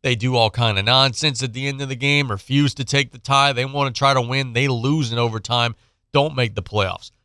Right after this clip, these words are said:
The Chargers lost in overtime a couple of times last year. The Chargers lost close a couple of times last year. Count it off.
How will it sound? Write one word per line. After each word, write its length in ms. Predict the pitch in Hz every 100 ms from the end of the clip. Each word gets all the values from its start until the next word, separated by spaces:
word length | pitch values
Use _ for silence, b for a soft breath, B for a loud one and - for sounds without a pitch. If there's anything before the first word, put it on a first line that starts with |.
| _ -
The 80 |
Chargers 500 | 104 135 147 160 147
lost 320 | 131 139 135 147
in 80 |
overtime 540 | 135 139 131 135 135 127
a 60 |
couple 320 | 113 135 123 120
of 80 |
times 400 | - 104 98 92
last 260 | 95 90 -
year. 140 | - _ _ -
The 80 | -
Chargers 480 | 120 131 135 131
lost 340 | 139 147 139 -
close 480 | - 160 175 143 -
a 80 |
couple 320 | 110 113 - 104
of 80 |
times 380 | 95 104 98 92
last 340 | 95 90 - 101
year. 140 | 98 _ _ _ _ _
Count 260 | 139 156 151
it 60 |
off. 240 | 147 120